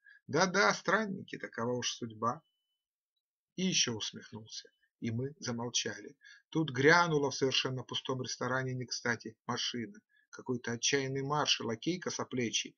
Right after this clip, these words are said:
одно плечо свисло, другое привздёрнулось, подошёл и осведомился, не нужно ли нам чего. Кто-то там,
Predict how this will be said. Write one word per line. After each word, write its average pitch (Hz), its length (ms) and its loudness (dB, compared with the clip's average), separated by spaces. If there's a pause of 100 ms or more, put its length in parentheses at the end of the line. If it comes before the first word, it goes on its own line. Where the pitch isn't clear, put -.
(160)
одно 123 240 -6
плечо 120 300 -2
свисло, 139 460 -2
другое 110 320 -6
привздёрнулось, 113 840 2 (240)
подошёл 135 600 0 (260)
и 127 100 -2
осведомился, 113 960 -2 (300)
не 120 100 0
нужно 156 320 0
ли 123 160 2
нам 104 180 -2
чего. 98 460 -2 (380)
Кто-то 151 320 0
там, 156 440 6